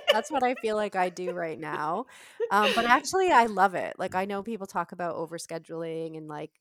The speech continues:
Speaker 2: kids being involved in too many activities, and, you know, you don't just get to rest. And I, uh, I think we do. I mean, we, we get to rest a fair amount, but I love, like,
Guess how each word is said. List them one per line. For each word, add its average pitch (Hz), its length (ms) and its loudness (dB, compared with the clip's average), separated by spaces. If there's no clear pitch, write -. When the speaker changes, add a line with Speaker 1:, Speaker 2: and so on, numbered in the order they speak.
Speaker 2:
kids 175 220 -14
being 170 160 -12
involved 160 320 -8
in 165 80 -10
too - 140 -18
many 160 180 -10
activities, 160 720 -14
and, 160 220 -12
you 180 120 -10
know, 175 220 -6
you 175 180 -12
don't 170 260 -10
just 180 320 -6
get - 200 -10
to 175 440 -8
rest. 170 560 -6
And 170 180 -10
I, 269 200 0
uh, 156 120 -8
I 247 120 4
think 370 240 -2
we 320 140 -4
do. 147 380 -8
I 156 80 -4
mean, 285 140 -6
we, 330 220 -6
we 285 140 -8
get 339 140 -8
to 269 100 -12
rest 170 260 -6
a - 40 -20
fair 165 140 -8
amount, 156 240 -10
but 202 100 2
I 247 100 8
love, 185 380 2
like, 165 200 -8